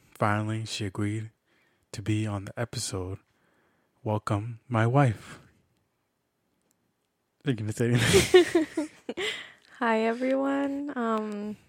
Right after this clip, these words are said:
Speaker 2: thank you for the opportunity for being here. I really don't know how this is gonna work, <laughs> but <laughs> we'll s-, we'll see how, how it goes.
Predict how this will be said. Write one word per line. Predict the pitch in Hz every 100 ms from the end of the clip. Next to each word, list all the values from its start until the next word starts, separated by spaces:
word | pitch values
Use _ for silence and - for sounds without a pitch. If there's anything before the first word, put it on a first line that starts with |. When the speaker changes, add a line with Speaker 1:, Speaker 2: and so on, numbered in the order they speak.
| _ _ _ -
Speaker 2:
thank | 220 208
you | 214
for | 202 220
the | 214
opportunity | 208 214 - 208 208 208
for | - 208
being | 202 214 214 208
here. | 226 233 240 - - - - _ _ 214
I | 208 208
really | 202 214 214
don't | 214 220
know | 214
how | 208
this | 214 208 -
is | 220
gonna | 220 208
work, | 208 240 269 - 247
<laughs> |
but | 226 214 196 -
<laughs> | 156 180 - 277 277 294
we'll | 247 -
s-, | 247 - - - - - -
we'll | 247 220
see | - 226
how, | 214 208 196 214
how | 208 214
it | 202 202 -
goes. | 185 196 214